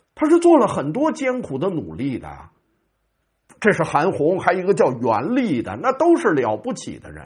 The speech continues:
啊。为什么要毁了他呢？然后海外的这些人，你们怎么了？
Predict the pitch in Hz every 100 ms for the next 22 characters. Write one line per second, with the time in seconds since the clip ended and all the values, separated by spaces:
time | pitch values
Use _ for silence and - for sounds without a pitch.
0 | 71 90 90 _ _ _ _ _ _ _
1 | _ _ _ _ _ _ _ _ _ 330
2 | 381 349 285 214 202 226 175 139 - 101
3 | 64 80 - 147 165 120 151 247 302 311
4 | 285 - 151 269 294 226 220 214 247 220
5 | 240 269 226 311 254 117 85 85 131 170